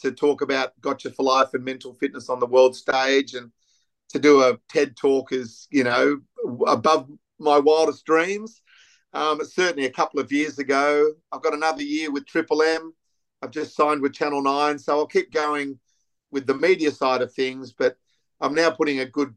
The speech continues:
bunch of people around me at Gotcha for Life. So it's not just me having to do it. Some really smart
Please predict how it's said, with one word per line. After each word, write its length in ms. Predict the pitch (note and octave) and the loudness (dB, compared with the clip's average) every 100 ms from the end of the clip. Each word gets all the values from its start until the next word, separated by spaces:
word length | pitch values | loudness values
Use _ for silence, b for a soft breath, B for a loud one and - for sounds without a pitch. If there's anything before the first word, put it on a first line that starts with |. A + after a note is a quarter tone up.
| _ | _
bunch 280 | - C#3 A#2 | -2 -2 -2
of 80 | - | -4
people 320 | C#3 C3+ C3 | 2 2 4
around 360 | B2 B2+ C3 B2+ | 2 4 0 -2
me 140 | B2 | -4
at 120 | A#2+ - | -6 -4
Gotcha 320 | B2+ - A#2 | -6 -4 -8
for 160 | - | -2
Life. 220 | C3 B2 A#2 | 2 2 2
So 140 | B2 | -2
it's 160 | A#2+ C#3+ | -4 -4
not 180 | C#3 | -8
just 240 | - C3 - | -2 -4 0
me 200 | C3+ C3 | 2 4
having 260 | B2+ B2 A#2 | 4 2 -6
to 100 | - | 0
do 220 | C3 C#3+ | 6 6
it. 120 | D#3 - _ _ _ | 4 -4 _ _ _
Some 200 | - B2+ | -12 0
really 220 | C3+ C3+ | 2 2
smart 420 | A#2 - C3 B2+ | -4 -4 0 0